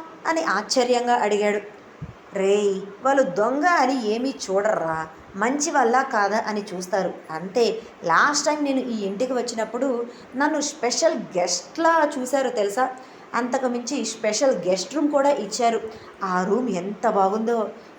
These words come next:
కానీ ఆ రోజు ఉన్న సిచ్యువేషన్లో ఆ ఫీల్ని నేను ఎంజాయ్ చేయలేకపోయాను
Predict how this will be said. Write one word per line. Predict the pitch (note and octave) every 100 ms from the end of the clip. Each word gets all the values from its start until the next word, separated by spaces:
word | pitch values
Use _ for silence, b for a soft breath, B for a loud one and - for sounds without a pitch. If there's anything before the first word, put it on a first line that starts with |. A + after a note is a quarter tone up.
| -
కానీ | C#4 C#4 C#4+ D4 C4+ B3+ - -
ఆ | G3+ G#3+ A3+
రోజు | G3+ A#3 D4
ఉన్న | D4 C#4
సిచ్యువేషన్లో | C4+ A3+ - C4 C4 B3 C4+ D4 B3 B3 B B
ఆ | - D4+
ఫీల్ని | D#4+ D4+ D4 D#4
నేను | D4 C4
ఎంజాయ్ | - E3+ F#3+ C4 C4
చేయలేకపోయాను | G#3+ A3 B3+ B3 B3 B3 B3 A#3+